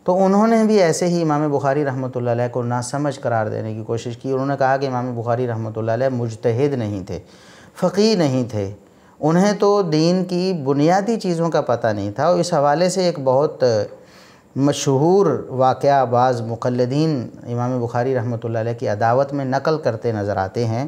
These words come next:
उनके एक मशहूर हनफी फ़क़ीह अहमद बिन हफ्स, अबू हफ्स कबीर के नाम से जो मारूफ़ थे, अ, उनके साथ एक वाक़या वो नकल करते हैं कि उन्होंने इमाम बुखारी रहमतुल्लाह अलैह को फ़तवा देने से मना किया।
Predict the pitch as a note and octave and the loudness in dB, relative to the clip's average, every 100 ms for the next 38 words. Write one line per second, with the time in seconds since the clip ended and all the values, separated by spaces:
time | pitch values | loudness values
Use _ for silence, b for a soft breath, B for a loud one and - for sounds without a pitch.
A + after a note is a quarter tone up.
0 | - D#3 E3 E3+ E3 D#3+ D#3 C#3+ C#3+ - | -2 0 2 2 2 4 2 4 2 -2
1 | - B2+ A#2+ A#2+ C#3 C3+ A#2+ A#2 C#3 C3 | -6 -4 -4 -2 0 2 0 -2 -6 -4
2 | A#2+ - D3 C3+ - - - - D3+ D3 | -6 -4 -4 -4 -10 -20 -20 -2 0 2
3 | E3+ F3 D3+ D#3+ D#3 B2 E3 D#3+ - D3+ | 2 0 2 2 2 0 -2 -2 -4 -2
4 | D#3 E3 F#3 F#3 - D#3+ C#3 D3+ D3+ D3 | 2 2 0 -2 -2 -2 0 0 0 0
5 | A#2+ A2+ A2+ A#2+ A#2 A2 G#2+ A2+ A#2+ A2 | 0 0 -2 -4 -2 0 0 0 -4 -4
6 | A2 C#3 B2 B2 A#2 D#3 D#3 E3 D3+ C#3 | -6 -6 -4 -2 2 2 2 0 0 0
7 | C3+ C3 B2 A#2 C3 B2+ A2+ G2 - - | 0 2 0 2 2 4 2 0 -6 -10
8 | A2+ A#2+ A2+ A2+ A#2+ A#2+ A2+ A2 B2 A2+ | -4 -2 -2 0 0 0 -2 0 -2 -2
9 | A2 A2 C#3+ D#3+ D#3 C3 B2+ A#2+ A#2+ B2+ | -2 -2 2 2 2 0 -2 -2 -2 -2
10 | A#2 A#2 A#2 B2+ A#2+ A2 G#2+ G#2 G#2 G#2 | -4 -2 0 0 -2 -4 -6 -6 -4 -2
11 | G#2+ A2 C#3 B2 B2 D3 C3+ A#2+ A#2+ A#2 | -2 -4 -4 -4 0 0 0 -2 -4 -4
12 | A2 G#2 G2+ F#2+ F#2+ | -4 -4 -6 -8 -12